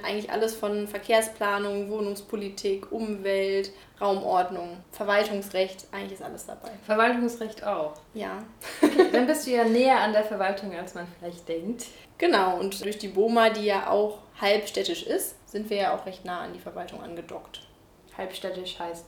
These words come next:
Speaker 2: Stadttochter, ne?
Speaker 1: Genau, also die Gesellschaftsanteile gehören zu fünfzig Prozent der Stadt Bochum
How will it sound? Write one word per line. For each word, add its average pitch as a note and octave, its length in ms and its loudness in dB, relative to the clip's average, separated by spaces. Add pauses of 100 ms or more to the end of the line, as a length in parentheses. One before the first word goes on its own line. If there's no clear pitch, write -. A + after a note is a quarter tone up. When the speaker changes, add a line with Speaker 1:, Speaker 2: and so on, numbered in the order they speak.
(140)
Speaker 2:
Stadttochter, - 720 -10 (180)
ne? A3+ 100 -10 (320)
Speaker 1:
Genau, G3 260 2
also G3 340 4
die F#3+ 460 2
Gesellschaftsanteile A3+ 840 4
gehören G#3 280 -2
zu - 80 -10
fünfzig G#3+ 440 -8
Prozent F3 360 -6
der - 100 -10
Stadt A3 240 -6
Bochum E4+ 320 0